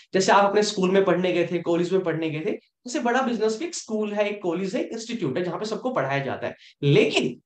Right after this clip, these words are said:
यहाँ पे online सबको पढ़ाया जाता है, ताकि हम हिंदुस्तान के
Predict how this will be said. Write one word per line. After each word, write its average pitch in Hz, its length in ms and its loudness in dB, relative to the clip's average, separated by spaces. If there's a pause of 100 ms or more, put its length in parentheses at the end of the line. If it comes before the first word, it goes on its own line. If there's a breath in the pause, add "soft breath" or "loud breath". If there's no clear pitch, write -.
यहाँ 175 220 4
पे 170 240 0
online 202 440 6
सबको 240 340 -2
पढ़ाया 151 280 0
जाता 143 320 -2
है, 247 120 -4 (280 loud breath)
ताकि 202 200 0
हम 247 80 4
हिंदुस्तान 190 640 0
के 226 280 -4